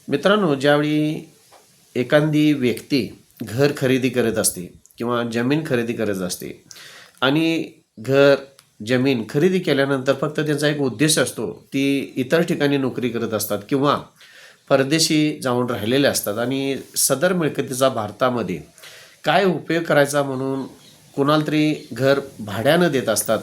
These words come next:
आणि ते भाडं कायमस्वरूपी घेत असतात. आपल्या खात्यावर पैसे मिळालं की कायमस्वरूपी भाड्यानं त्या व्यक्तीला ती घर मिळकत देत असतात. तसं जमिनीच्या बाबतीतसुद्धा काही जमीन ही विकत घेतलेली असते आणि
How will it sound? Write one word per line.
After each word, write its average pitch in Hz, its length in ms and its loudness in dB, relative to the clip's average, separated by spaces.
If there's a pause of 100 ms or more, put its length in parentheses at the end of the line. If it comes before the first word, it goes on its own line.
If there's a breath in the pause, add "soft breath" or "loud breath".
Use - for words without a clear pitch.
(140)
आणि 143 200 -2 (120)
ते 180 80 2
भाडं 151 360 2 (480 loud breath)
कायमस्वरूपी 160 640 0 (520)
घेत 165 320 2
असतात. 127 280 2
आपल्या 127 300 0
खात्यावर 143 340 2
पैसे 139 380 0
मिळालं 139 380 4 (480 loud breath)
की 147 320 4
कायमस्वरूपी 135 720 0
भाड्यानं 120 400 0
त्या 123 200 2
व्यक्तीला 117 400 -4
ती 113 400 -6 (520 soft breath)
घर 123 220 0
मिळकत 113 380 -2 (160)
देत 190 280 2
असतात. 123 240 0 (100)
तसं 131 200 0
जमिनीच्या 147 520 0
बाबतीतसुद्धा 123 600 -2
काही 123 320 -4
जमीन 131 340 0
ही 135 160 0
विकत 120 280 -2
घेतलेली 117 400 -2
असते 107 280 -2 (760 loud breath)
आणि 143 500 2